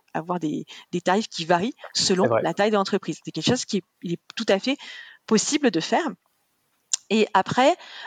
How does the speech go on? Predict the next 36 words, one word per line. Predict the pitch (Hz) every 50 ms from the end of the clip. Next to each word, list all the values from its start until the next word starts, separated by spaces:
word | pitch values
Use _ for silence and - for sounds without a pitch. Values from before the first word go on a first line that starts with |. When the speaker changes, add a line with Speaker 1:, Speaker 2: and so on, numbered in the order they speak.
| - _ -
Speaker 1:
euh, | 180 175 175 - -
on | - 196 196
en | 196
revient | 190 202 208 233
à | 240 220
ce | -
qu'on | - 196
disait | 190 185 185 214 220
juste | 202 196 - - 196
un | 175
peu | - - 175
avant, | 165 175 233 311 - - - - - - -
on | 202 196
peut | - 269
avoir | 262 226 262 277
des | 226 233 214
niveaux | 208 214 226 247 254 254 233 247 262 262 247 -
de | 180 196 196
prix, | - - - 233 233 233 - -
c'est-à-dire | - 190 180 190
créer | - - - 233 226
des | 196 190 185
packagings | - 196 196 - 208 175 185 196 196
différents, | 175 175 175 - - 196 226 349 - _ - - - - - - -
de | 196 208 233
façon | 226 - 233 233 - - 240 240 233 - -
à | 196 190
avoir | 185 180 196 196 196
des | 180 196 190 185 190
offres | 190 196 202 - - - - _ _ _ _ _ _ _ _ _
plus | - - - 240 233
légères | 226 226 240 240 254 294 285 269 240 262 247 262 214
en | 185
termes | - 190 180 185
de | 185
prix, | 180 - - 294 339